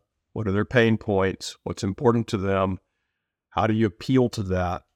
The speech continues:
And so once you can understand that position, which is how you're different and better, then it pretty quickly turns into what message will tell your story. And the simplest expression of that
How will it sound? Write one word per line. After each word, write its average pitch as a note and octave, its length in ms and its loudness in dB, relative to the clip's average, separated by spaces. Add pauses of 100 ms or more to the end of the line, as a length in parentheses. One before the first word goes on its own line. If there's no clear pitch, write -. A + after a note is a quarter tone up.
(140)
And G2+ 480 -2
so G#2 200 -4
once A2 340 2
you A#2+ 100 0
can G#2 280 -2 (100)
understand A2 1000 0
that G2+ 260 -2
position, F2+ 580 -2
which F#2+ 220 -8
is F#2 200 -4
how F#2+ 120 2
you're F#2+ 200 0
different G2 400 -4
and F#2+ 120 -4
better, A#2 360 2 (720)
then B2 200 2
it - 100 -2
pretty C3+ 180 2
quickly A#2+ 300 -2
turns A2+ 400 2
into G2+ 760 -2
what A2+ 440 0
message A2 800 0
will F#2 200 -2
tell G#2 340 0
your F#2+ 240 -2
story. E2+ 600 -4 (640)
And G2+ 280 0
the G2 60 -4
simplest G#2+ 520 -2
expression - 440 -4
of F#2 80 -2
that F#2+ 260 0